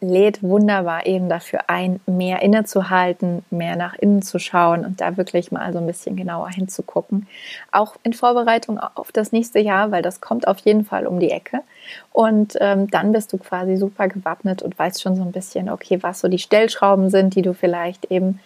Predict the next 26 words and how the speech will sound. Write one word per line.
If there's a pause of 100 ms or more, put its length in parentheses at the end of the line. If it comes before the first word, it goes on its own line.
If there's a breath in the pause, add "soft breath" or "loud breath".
(200 loud breath)
verändern
möchtest,
ähm,
und
wo
du, (280)
ja, (160)
neue
Dinge, (600 loud breath)
ähm, (100)
wagst
und
angehst.
Und
das
ist
eben
auch
schon
der
zweite
Punkt,
der
sich
daran
anschließt.